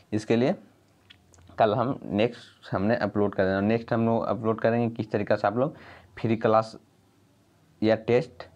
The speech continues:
दे सकते हैं, वो दोनों हमने video कल update करेंगे। इसलिए आप लोग क्या करना है कि channel को subscribe करके bell आइकन को प्रेस पे all पे click कर दिया, ताकि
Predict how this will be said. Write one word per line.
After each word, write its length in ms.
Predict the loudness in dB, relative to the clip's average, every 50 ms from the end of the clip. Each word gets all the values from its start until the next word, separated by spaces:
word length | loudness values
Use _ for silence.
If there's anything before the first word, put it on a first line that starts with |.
| _ _ _ _ _ _
दे 160 | 0 0 0 2
सकते 280 | 0 -2 -2 0 0
हैं, 80 | 2 2
वो 180 | 4 2 2 2
दोनों 320 | 2 2 2 2 2 2
हमने 280 | 2 2 2 2 0 0 -2
video 260 | 0 0 2 2 2 0
कल 220 | 4 2 2 2 2
update 480 | 0 -2 -2 -2 -2 0 0 0 2
करेंगे। 260 | 2 2 2 4 2 0
इसलिए 240 | 0 0 0 2
आप 180 | 2 2 2 0
लोग 120 | -2 0
क्या 140 | 2 0 0
करना 200 | 2 2 0 0
है 80 | 0 -2
कि 100 | -2 -6
channel 300 | -2 0 0 0 0 0
को 120 | 0 -2 -2
subscribe 380 | -2 -4 -6 -2 -2 -2 0
करके 160 | 0 0 0 0
bell 200 | 0 2 2 0
आइकन 200 | 0 0 -2 -4
को 60 | -4
प्रेस 240 | -4 -2 -4 -4 -4
पे 140 | -2 0 0
all 180 | 2 2 2 0
पे 120 | -2 -4
click 260 | -4 -2 -2 -2 0 0
कर 100 | 0 0
दिया, 180 | 2 0 0
ताकि 320 | 0 0 0 0 -2 -4